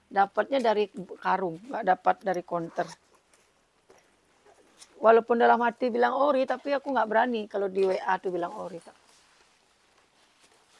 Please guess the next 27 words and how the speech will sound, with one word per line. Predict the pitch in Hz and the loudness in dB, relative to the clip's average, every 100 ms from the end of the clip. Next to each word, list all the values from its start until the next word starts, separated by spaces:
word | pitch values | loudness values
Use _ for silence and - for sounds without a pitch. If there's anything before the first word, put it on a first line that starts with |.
| _ _ _ _ _ _ - | _ _ _ _ _ _ 0
Eh, | 247 | 0
cantik | 226 214 | 0 -4
kali | 226 220 254 | 2 4 6
lah | 240 | 4
ini | 233 247 | 4 2
T | 240 | 0
N | 214 | -2
F-nya, | 240 - 240 233 | -2 -6 -4 -4
beliin | 202 226 | -2 -4
suaminya | 220 202 208 214 208 | -2 -4 -4 -4 -4
atau | - | 0
anaknya, | 196 190 226 196 | -2 -2 -6 -6
Kak. | - - _ _ _ _ _ _ | -6 -16 _ _ _ _ _ _
Seratus | - 233 233 277 | 0 0 0 0
delapan | 254 254 254 254 | 4 6 4 0
puluh | 254 269 254 214 | 0 0 2 0
ya, | 240 | -2
pakai | - 196 233 | -8 -8 -6
kerja | 226 208 220 226 | -4 -4 0 0
keren | 220 202 190 | 0 -6 -4
banget. | 190 202 - - _ _ _ - | -6 -8 -16 -20 _ _ _ -4
Masih | 240 247 277 | -2 0 0
mulus | 269 277 - | 0 -2 -2
sekali | 294 254 | 0 0
loh, | 214 | 0
Kak, | 214 226 | -4 -10
tuh. | 254 | -10